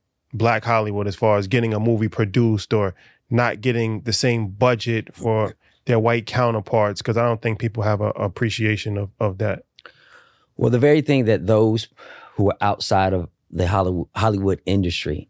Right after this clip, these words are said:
Speaker 2: that are in our community that see the challenges that we deal with every day as a people. You know, we work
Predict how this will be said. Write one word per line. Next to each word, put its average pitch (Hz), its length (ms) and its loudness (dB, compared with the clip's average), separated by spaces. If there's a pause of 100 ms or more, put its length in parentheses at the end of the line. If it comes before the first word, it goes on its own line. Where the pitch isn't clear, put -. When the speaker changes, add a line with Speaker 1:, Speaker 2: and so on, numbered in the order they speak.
(140)
Speaker 2:
that 80 160 -2
are 78 180 -2
in 92 120 -2
our 90 140 0
community 82 640 -2
that - 160 -2
see 95 240 0
the 87 120 -2
challenges 82 640 -2
that 76 160 -4 (960)
we 101 180 2
deal 90 240 0
with 85 180 -2 (380)
every 92 260 0
day 85 160 -2
as 80 120 -4
a 90 60 -6
people. - 420 -4 (320)
You 90 160 0
know, 82 160 2
we 92 220 2
work 92 400 0